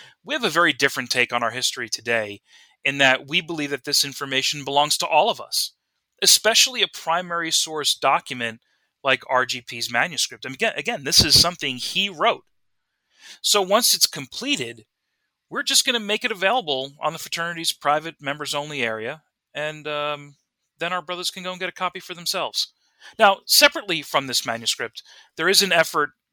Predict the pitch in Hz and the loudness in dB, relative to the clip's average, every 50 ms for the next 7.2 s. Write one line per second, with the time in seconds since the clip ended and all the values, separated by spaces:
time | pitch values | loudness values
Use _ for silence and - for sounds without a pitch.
0 | _ _ 139 135 143 143 139 139 135 135 135 - - 151 135 - - 143 123 120 | _ _ -4 -2 0 0 2 0 -2 -2 -4 -10 -10 -8 -4 -4 -4 -2 -2 -2
1 | 117 - 277 - - - 143 127 113 113 117 113 110 - - - 107 - - 139 | 0 2 4 4 4 2 0 -4 -4 -4 -6 -6 -6 -8 -12 -20 -20 -18 -16 -10
2 | 143 135 - - 131 135 131 123 117 113 110 - - 170 180 175 147 123 120 - | -8 -8 -8 -6 -4 -4 -4 -2 -2 0 0 0 0 0 -2 -2 -4 -4 -4 -6
3 | - 127 117 - - 123 110 104 - 110 107 - - - - - _ _ - - | -6 -4 -4 -4 -4 -6 -14 -12 -12 -12 -10 -6 -4 -4 -6 -6 _ _ -20 -20
4 | - - - _ _ - - - 226 226 - - 147 143 139 - - 127 113 - | -20 -20 -20 _ _ -12 -4 0 2 4 4 4 2 2 -2 -2 -2 -6 -8 -8
5 | _ _ _ _ - - 131 123 - 131 117 110 107 - - 139 131 127 113 110 | _ _ _ _ -4 -2 -2 -2 0 -4 -6 -6 -6 -4 2 2 4 4 2 0
6 | 110 110 110 110 - 151 139 - 120 - - 127 123 - - 117 110 107 - - | -2 -6 -6 -6 -6 -8 -10 -10 -10 -6 -2 -2 -2 -2 -4 -6 -6 -6 -4 -4
7 | 113 110 110 | -4 -4 -4